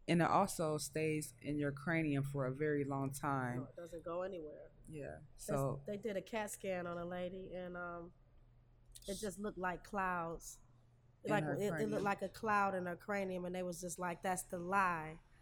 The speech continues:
Speaker 2: So I don't think lie goes anywhere. It's just you keep adding it.
Speaker 1: Right.
Speaker 2: It, it, but it's there. I hope mine's is gone. I mean, couldn't it grow out 'cause I grew out my perm?
Speaker 1: Yeah, y-, well,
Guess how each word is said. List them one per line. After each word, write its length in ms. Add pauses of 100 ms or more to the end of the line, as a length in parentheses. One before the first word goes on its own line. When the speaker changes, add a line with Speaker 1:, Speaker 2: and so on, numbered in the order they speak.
(180)
Speaker 2:
So 240
I 120
don't 240
think 220
lie 500
goes 380
anywhere. 560
It's 160
just 300 (260)
you 80
keep 360
adding 440
it. 260
Speaker 1:
Right. 300 (180)
Speaker 2:
It, 200
it, 200
but 160
it's 200 (200)
there. 280
I 100
hope 200
mine's 420
is 120
gone. 300
I 40
mean, 320
couldn't 200
it 100
grow 240
out 300
'cause 140
I 100
grew 180
out 140
my 80
perm? 540
Speaker 1:
Yeah, 320 (120)
y-, 80 (140)
well, 480